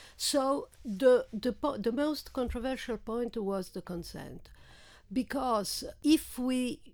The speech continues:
say that the consent is not valid, in the case of children, uh, this leads to a sort of, uh, infantilization of all the people that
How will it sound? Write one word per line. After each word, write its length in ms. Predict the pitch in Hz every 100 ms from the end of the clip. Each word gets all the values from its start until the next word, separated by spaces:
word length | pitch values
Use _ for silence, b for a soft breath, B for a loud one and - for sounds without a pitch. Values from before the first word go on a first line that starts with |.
| - - - -
say 640 | - - 214 190 175 175 185
that 180 | 196
the 200 | 208 196
consent 680 | 185 196 190 - 220 226 -
is 340 | 180 170 - 202
not 320 | 214 190 -
valid, 640 | 185 170 170 175 202 - - - - -
in 240 | 196 185 180
the 100 | 180
case 260 | 202 208
of 180 | 175 -
children, 720 | - 220 180 170 175 196 240 b b b -
uh, 60 | -
this 360 | 208 220 262 -
leads 360 | 226 247 202
to 180 | - 226
a 60 | 202
sort 340 | - 220 208
of, 220 | 208 175
uh, 160 | 190 185
infantilization 1400 | - 208 208 190 - 196 185 190 208 202 208 - 175 170 160 B B B
of 260 | 202 196 180 175 - - -
all 280 | 277 285
the 160 | 233 196
people 540 | - 226 208 190 175
that 360 | 175 175 175 -